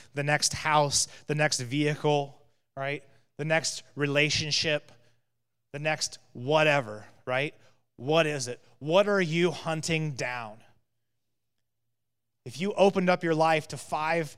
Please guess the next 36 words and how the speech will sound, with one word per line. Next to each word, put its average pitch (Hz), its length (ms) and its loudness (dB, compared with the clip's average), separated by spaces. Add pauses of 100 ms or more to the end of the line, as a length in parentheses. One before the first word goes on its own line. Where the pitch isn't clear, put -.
(160)
people 151 300 -2
that 139 100 -6
you 143 120 -10
trusted 160 480 -4
who 143 120 -6
were 143 140 -2
going 147 240 -2
after 139 220 -6
Jesus 135 360 -6
and 135 100 -12
you 139 100 -8
said, 135 260 -6 (560)
"All 190 240 4
access, 156 540 -2 (100)
look 190 160 -2
at 196 100 0
my 165 140 2
life, 139 380 2 (160)
and 156 120 -2
you 202 140 0
tell 180 300 4
me, 151 180 0 (160)
what 175 240 10
am 190 140 6
I 180 180 6
hunting 165 540 0
down? 147 280 2 (200)
What 175 180 6
does 226 100 4
it 214 140 2
look 185 220 6
like 156 240 2
I 180 100 6
am 170 140 4
aggressively 160 840 -2 (180)
pursuing, 156 480 0